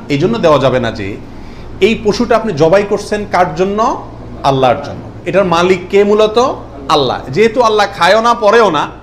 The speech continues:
আল্লাহর জন্য কিছু দিলে আল্লাহ বলেন, "আমার পক্ষ থেকে গরিবকে দিও।" এটা হলো আল্লাহর সিস্টেম। কিন্তু কোরবানির ক্ষেত্রে শুধু ব্যতিক্রম, আল্লাহ বলেছেন, "ঠিক আছে, আমার জন্য দিছ, সব কিছুই গরিবকে দিতে বলি, এটা তোমার খাইতে দিলাম আমি।" আল্লাহ আমাকে কি করছেন? খাওয়ার সুযোগ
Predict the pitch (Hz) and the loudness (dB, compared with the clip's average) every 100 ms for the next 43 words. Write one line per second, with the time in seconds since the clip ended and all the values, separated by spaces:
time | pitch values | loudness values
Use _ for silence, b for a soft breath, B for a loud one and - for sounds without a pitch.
0 | - - 175 214 196 208 214 214 214 240 | -16 -2 0 2 0 -2 -6 -10 -8 -6
1 | 226 240 277 233 196 190 220 214 185 180 | -4 -2 0 2 2 0 -2 -2 -4 -2
2 | 185 190 185 214 196 175 139 143 101 - | -2 -4 -6 -4 -2 -4 -4 -8 -10 -12
3 | 156 208 208 196 185 220 - 175 - - | -8 -2 0 0 0 -4 -2 -4 -4 -16
4 | - - - - - - - - 180 180 | -20 -20 -20 -20 -20 -20 -20 -6 -4 -2
5 | 185 220 214 247 302 294 285 269 262 240 | 0 2 2 0 0 0 0 -2 -4 -2
6 | 220 220 226 254 262 247 214 202 208 202 | -2 0 -2 2 2 2 2 2 0 -2
7 | 220 220 185 165 208 - B B B 180 | -4 -4 -2 -2 -4 -6 B B B 2
8 | 240 208 240 247 214 240 226 220 202 220 | 2 2 2 2 0 0 0 0 -2 -2
9 | 202 220 208 202 196 180 170 160 160 165 | -4 0 0 0 -2 -2 -2 -2 -4 -2
10 | 165 147 139 139 113 95 90 - - - | -2 -2 -2 -2 -4 -6 -10 -16 -18 -18
11 | - - - - - - 160 196 220 220 | -18 -18 -18 -18 -8 0 2 4 4 2
12 | 220 214 214 214 226 165 151 175 185 185 | 0 -2 0 0 0 -2 2 2 4 2
13 | 185 285 339 - | 4 4 4 -2